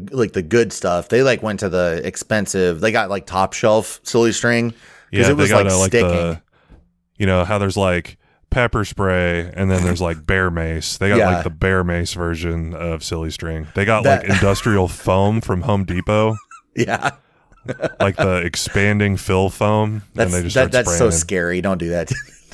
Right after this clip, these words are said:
Speaker 1: to anybody.
Speaker 2: Please don't do that.
Speaker 1: I, I do, uh, like this idea though, Sam, of them buying a bunch of silly string and they start spraying it in Karma, and it's actually just bear mace.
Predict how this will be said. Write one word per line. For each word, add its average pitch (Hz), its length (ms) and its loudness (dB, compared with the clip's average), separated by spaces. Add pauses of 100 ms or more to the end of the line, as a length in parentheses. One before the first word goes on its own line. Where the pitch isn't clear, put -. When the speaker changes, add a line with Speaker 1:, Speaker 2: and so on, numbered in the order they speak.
Speaker 1:
to 185 140 2
anybody. 156 480 2 (760)
Speaker 2:
Please 123 200 2
don't 101 200 0
do 92 100 -4
that. 90 220 -2 (520)
Speaker 1:
I, 135 520 4 (420)
I 135 100 2
do, 139 680 4
uh, 113 760 4
like 101 260 0
this 110 200 -2
idea 98 320 0
though, 92 140 2
Sam, 85 560 -6
of 92 440 0
them 98 380 -2 (100)
buying 98 540 -2
a 98 120 -4
bunch 92 400 -4
of 85 160 -8
silly 120 260 2
string 95 340 -4
and 95 100 -2
they 95 120 0
start 92 240 -2
spraying 101 500 -2
it 90 160 -4
in 87 140 -10
Karma, 95 500 -2
and 92 140 -4
it's - 180 -10
actually 95 680 -4
just 82 220 -10
bear 71 180 -6
mace. 71 320 -14